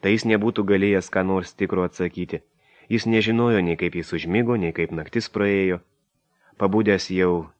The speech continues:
gerai saulei pakilus, jisai priešai save pamatė nepažįstamą žmogų, su kuriuo jų motina šnekėjosi.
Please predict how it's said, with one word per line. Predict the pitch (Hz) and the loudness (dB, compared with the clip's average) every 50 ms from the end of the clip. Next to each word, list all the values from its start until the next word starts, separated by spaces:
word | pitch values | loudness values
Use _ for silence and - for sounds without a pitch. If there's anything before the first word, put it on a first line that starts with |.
| _ - | _ -10
gerai | 85 87 92 90 98 101 | 0 2 2 4 4 2
saulei | 95 - - 90 85 82 80 80 78 | 0 0 -2 0 0 0 -2 -4 -6
pakilus, | - 85 80 - 104 107 107 101 92 - - _ - - - - - | -6 -8 -4 0 0 2 2 2 -2 -4 -10 _ -20 -20 -20 -20 -12
jisai | - 87 - - 120 | -10 -8 0 0 0
priešai | 120 - 117 117 110 117 110 - | 2 2 2 0 2 0 -4 -2
save | - 104 104 110 - | 0 0 0 0 0
pamatė | 110 101 101 104 104 - 101 95 | -2 0 0 0 0 0 -2 -2
nepažįstamą | 95 87 - 90 87 98 104 - - - 101 98 95 90 | -2 -2 -2 -4 -4 -4 -6 -8 -4 -2 0 0 0 0
žmogų, | 85 90 95 104 101 98 101 | 0 0 0 0 0 0 -2
su | 95 - 95 | -6 -6 -8
kuriuo | 90 - 87 87 90 95 | -4 -4 -2 -2 0 0
jų | 98 90 | 0 -2
motina | 85 85 85 - 92 90 90 | -2 -4 -6 -6 -6 -6 -6
šnekėjosi. | 87 - - 98 92 - - 87 85 80 78 - - - 80 | -6 -4 -4 -4 -4 -4 -4 -4 -4 -4 -6 -8 -10 -12 -14